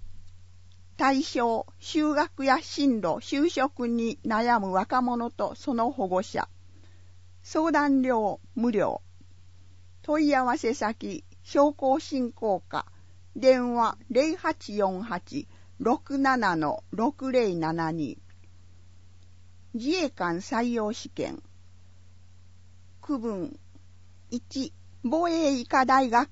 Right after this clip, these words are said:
校生。二、防衛大学校生。三、看護学生。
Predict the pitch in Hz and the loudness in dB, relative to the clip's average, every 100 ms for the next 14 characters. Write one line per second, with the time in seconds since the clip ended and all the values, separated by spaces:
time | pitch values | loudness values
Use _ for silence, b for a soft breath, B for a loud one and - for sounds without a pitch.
0 | - 220 185 - 160 123 - - - - | -2 2 2 2 0 2 0 -10 -20 -20
1 | - - - - - 262 269 - - - | -20 -20 -20 -14 0 2 2 -2 -16 -20
2 | - - 254 320 320 311 285 262 269 254 | -14 0 4 6 6 4 4 2 2 0
3 | - - - 208 175 - 85 - - - | -2 -4 -2 0 0 -2 -4 -4 -10 -20
4 | - - - - - - - 240 247 214 | -20 -20 -20 -20 -20 -18 -2 0 0 -6
5 | - - - - 294 302 277 254 233 - | -14 -20 -12 -2 2 2 2 0 0 -2
6 | - - 78 | -8 -4 -4